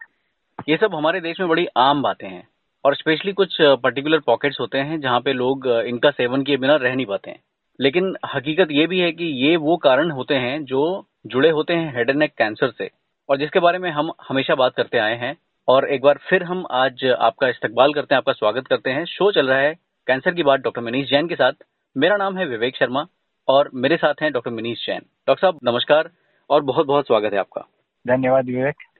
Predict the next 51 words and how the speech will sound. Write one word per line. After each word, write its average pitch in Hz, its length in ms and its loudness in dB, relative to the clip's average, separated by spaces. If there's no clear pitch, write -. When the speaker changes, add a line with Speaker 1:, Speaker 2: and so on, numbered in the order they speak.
Speaker 1:
सर, 214 220 2
पिछले 208 260 2
कुछ 226 220 -2
एपिसोड्स 175 460 -2
में 202 360 -2
हम 143 360 -4
बात 135 260 2
करते 147 220 0
आए 147 160 2
हैं 156 400 -2
हेड 123 120 -4
एंड 127 100 -2
नेक 135 120 -4
कैंसर 117 360 -2
की 131 240 -4
और 147 160 2
दुनिया 165 420 0
भर 160 120 2
के, 139 420 0
you 131 100 -6
know, 123 120 -4
जो 120 220 -4
भी 131 180 -2
तमाम 123 400 0
कैंसर्स 120 420 -2
हैं, 123 80 -2
उनके 113 220 -4
बारे 120 180 2
में 123 80 -6
बात 110 200 0
करते 117 180 -6
आए 113 160 -4
हैं। 165 100 -10
तो 240 100 2
एक 233 340 -2
एस्पेक्ट 196 460 0
जो 190 160 2
है 196 160 4
मेरे 180 200 0
दिमाग 151 280 4
में 170 120 0
बड़ा 175 300 2
कौंधता 156 500 4
है, 131 260 -2
वो 175 60 4
ये 196 240 2
है 190 260 2
कि 233 300 -8
क्या 156 160 4
हम 196 440 -2
इनको 190 600 2